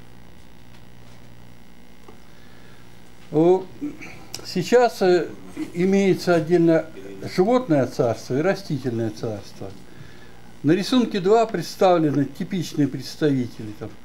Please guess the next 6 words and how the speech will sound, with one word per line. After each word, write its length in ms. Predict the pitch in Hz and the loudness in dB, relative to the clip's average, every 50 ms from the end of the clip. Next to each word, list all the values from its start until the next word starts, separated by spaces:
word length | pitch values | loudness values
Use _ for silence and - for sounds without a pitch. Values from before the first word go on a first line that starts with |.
| - - - - - - - | -16 -16 -18 -18 -16 -8 -4
например, 460 | 151 139 - 160 151 147 147 147 147 - - - | -2 0 4 4 6 6 4 4 2 -4 -8 -6
куст 480 | - 226 247 247 226 - - - - - - - | 0 2 2 2 2 0 -6 -10 -12 -14 -12 -8
и 500 | 139 170 202 196 185 160 139 127 123 120 110 - - - - | -6 -6 -4 -2 0 0 0 0 0 -2 -4 -8 -12 -12 -4
мышь. 360 | 131 127 131 135 123 110 101 - - - - - - - - - - - - - - - - - - - - - - - - - - - - - - - - - - - - - - - - - - - - - - - - - - - | 2 4 4 6 4 4 0 -2 -8 -16 -16 -16 -16 -16 -16 -16 -16 -16 -16 -16 -16 -16 -16 -16 -16 -16 -16 -16 -16 -16 -16 -16 -16 -16 -16 -16 -16 -16 -16 -16 -16 -16 -16 -16 -16 -16 -16 -16 -16 -16 -16 -16 -16 -16 -16 -14 -6 -2
Э, 420 | - 135 139 135 139 139 139 135 - - - | 0 0 0 0 0 0 -2 -2 -6 -6 0
различие 960 | 139 160 185 175 - 226 262 262 254 - - 180 156 147 139 127 123 123 | 4 4 4 4 4 2 2 2 2 4 4 6 6 6 6 6 4 2